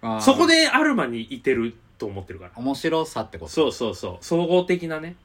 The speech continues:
Speaker 1: いや、そのエピソードトーク、
Speaker 2: うんうん。
Speaker 1: 一個の撮ったらっていう話で言うと、
Speaker 2: うん。
Speaker 1: そのケンジのやつは秀逸なやつが多いな、今。
Speaker 2: なるほど。
Speaker 1: うん。
Speaker 2: 俺のエピソードが秀逸じゃないと。
Speaker 1: いや、もうだってさ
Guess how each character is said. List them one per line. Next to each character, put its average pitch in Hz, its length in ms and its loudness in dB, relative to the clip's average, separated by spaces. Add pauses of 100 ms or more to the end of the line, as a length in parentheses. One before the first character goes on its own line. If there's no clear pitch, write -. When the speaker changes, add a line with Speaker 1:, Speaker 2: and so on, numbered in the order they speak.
Speaker 1:
い 113 100 -6
や、 113 100 -6
そ 117 160 -8
の 104 120 -6
エ 120 120 -2
ピ - 120 -12
ソ 262 180 0
ー 269 40 0
ド 277 120 -2
ト 285 220 -2
ー - 40 -12
ク、 - 140 -10
Speaker 2:
う 127 40 -2 (100)
ん - 40 -4
う - 40 -4
ん。 101 160 -10
Speaker 1:
一 208 140 -2 (140)
個 208 140 -4
の 208 360 -4
撮 202 120 -2
っ - 40 -10
た 202 160 -8
ら 208 100 -4
っ 220 80 -10
て 143 80 -6
い 120 40 -6
う - 20 -14
話 139 200 -10
で 170 80 -4
言 156 80 -6
う - 40 -20
と、 180 120 -4
Speaker 2:
う - 40 0
ん。 - 20 -12
Speaker 1:
そ 135 120 -8
の 117 80 -6
ケ 156 140 -6
ン 135 80 -4
ジ 113 120 -8
の 104 80 -8
や 104 140 -8
つ 90 100 -14
は 85 80 -12
秀 156 280 -6
逸 156 180 -10
な 156 80 -6
や 143 80 -8
つ - 120 -16
が 87 80 -10
多 90 260 -6
い 78 60 -12
な、 76 140 -16
今。 87 240 -10 (560)
Speaker 2:
な 110 180 -4
る 107 80 -2
ほ 107 100 -8
ど。 95 160 -14 (140)
Speaker 1:
う 160 60 -2
ん。 180 40 4
Speaker 2:
俺 196 200 6
の 220 100 0
エ 202 60 0
ピ - 60 -14
ソ 180 160 0
ー - 20 -2
ド 190 120 -2
が 185 100 -2
秀 131 240 -4
逸 120 240 -8
じ 113 100 -8
ゃ 101 40 -10
な 110 140 -8
い 92 60 -10
と。 - 140 -20 (120)
Speaker 1:
い 147 60 -4
や、 139 100 0
も 117 200 -2
う - 40 -8
だ 107 80 -4
っ 95 80 -10
て 95 80 -14
さ 90 380 -12